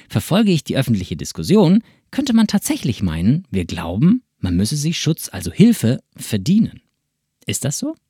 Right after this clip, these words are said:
Natürlich stellt uns das dann vor die schwierige Frage, geht es dem Hilfsbedürftigen denn wirklich dreckig genug, um zu helfen? Und natürlich wird diese Frage, je nach Ego-Filter, unterschiedlich beantwortet. Aus dem Blick verlieren wir, dass jemand Hilfe sucht.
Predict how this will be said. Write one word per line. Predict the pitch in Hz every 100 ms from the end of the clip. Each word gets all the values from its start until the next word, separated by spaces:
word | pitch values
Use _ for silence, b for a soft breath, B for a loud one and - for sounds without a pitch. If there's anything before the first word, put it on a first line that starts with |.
| _ _ -
Natürlich | 151 170 269 214
stellt | 131 107
uns | 101 -
das | 92 -
dann | 113 196
vor | 127
die | 101
schwierige | - 117 135 107
Frage, | 107 - 107 131 156 B B
geht | 156
es | 208
dem | 143 101
Hilfsbedürftigen | 151 175 - 117 156 - 139 135
denn | 110 101 87
wirklich | 190 151 -
dreckig | 98 147 170
genug, | 151 190 -
um | 190
zu | 196
helfen? | 160 226 - 233 233 _ -
Und | 214
natürlich | 85 185 - -
wird | -
diese | 95 90
Frage, | 76 - 104 180 277 _
je | - 87
nach | - -
Ego-Filter, | 110 104 135 - 190 220
unterschiedlich | 107 110 110 127 139 -
beantwortet. | - 117 - - - _ _ _ _ _
Aus | 160 156
dem | 131
Blick | 185 -
verlieren | - 170 160 151
wir, | 170 233 - b b b b _
dass | 113 123 127 -
jemand | 151 - -
Hilfe | 220 - -
sucht. | - - - -